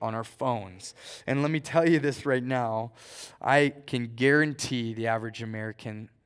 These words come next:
teenager that there is a direct correlation between what they watch with pornography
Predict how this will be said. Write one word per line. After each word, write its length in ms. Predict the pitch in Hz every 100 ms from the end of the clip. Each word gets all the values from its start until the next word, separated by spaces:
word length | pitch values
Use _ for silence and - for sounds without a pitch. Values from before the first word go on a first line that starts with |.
| _ _ _
teenager 760 | - 120 113 107 107 107 117 - _ _ _ _ _ _ _ _ _ _ _ _ _
that 160 | 127 110
there 200 | 135 139
is 140 | 117
a 40 | 117
direct 360 | 117 131 143
correlation 720 | - 139 127 123 127 - 117
between 560 | 110 - - 127 120 113
what 160 | 110 -
they 100 | 110
watch 720 | 104 120 123 156 - - -
with 200 | 120 -
pornography 1040 | - 107 110 139 156 156 - 147 139 143